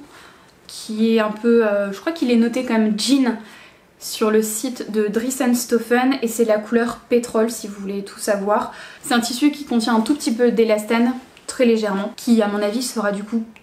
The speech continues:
très confortable. Bref, gros coup de cœur pour ce patron. Et c'est assez rare que j'ai des coups de cœur comme ça. Je le trouve parfait, il n'y a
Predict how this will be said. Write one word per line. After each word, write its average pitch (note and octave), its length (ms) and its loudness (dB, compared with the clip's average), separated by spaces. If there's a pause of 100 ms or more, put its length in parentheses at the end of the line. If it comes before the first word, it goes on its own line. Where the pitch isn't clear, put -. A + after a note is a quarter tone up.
(140)
très F4+ 160 -2
confortable. A#3 640 -2
Bref, B3+ 460 0 (640)
gros B3 200 0
coup D4+ 140 2
de - 80 0
cœur C4+ 380 0 (480)
pour B3+ 160 -6
ce C4+ 140 -4
patron. A3+ 500 0 (1040)
Et A#3+ 80 0
c'est B3 240 -2
assez D#4 280 0
rare A3 280 -2
que A3+ 100 -2
j'ai G#3 140 -4
des G#3 120 -4
coups - 200 -14
de - 40 -20
cœur G#3 200 -4
comme G3+ 200 -4
ça. F#3 280 -8
Je A#3+ 160 2
le A#3+ 100 6
trouve D4 300 -4
parfait, C4+ 500 0
il A3+ 80 0
n'y G#3 80 0
a G#3 100 -2